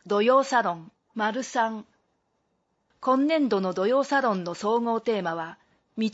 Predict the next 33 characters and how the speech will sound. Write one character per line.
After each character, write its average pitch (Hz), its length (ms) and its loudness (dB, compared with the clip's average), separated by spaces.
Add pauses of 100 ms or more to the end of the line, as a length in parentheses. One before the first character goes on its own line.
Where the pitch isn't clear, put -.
(120)
と 262 220 2
交 240 200 4
流 226 200 -4
で 196 100 -2
す。 - 260 -18 (760)
古 285 240 -2
く - 120 -8
か 185 140 0
ら 170 260 -2
交 277 240 2
通 277 160 -8
の 262 120 0
要 247 200 2
衝 240 280 -2
と 233 120 -2
し - 80 -10
て 233 120 -4
発 196 180 -8
展 226 220 -6
し - 80 -8
て 214 140 -4
き - 100 -14
た 160 240 -8 (420)
塩 240 160 4
汁 269 240 -4
の 269 140 0
文 269 200 -2
化 214 120 -2
に 185 120 -6
つ - 140 -10
い 208 100 -6
て 165 120 -8
考 170 80 -6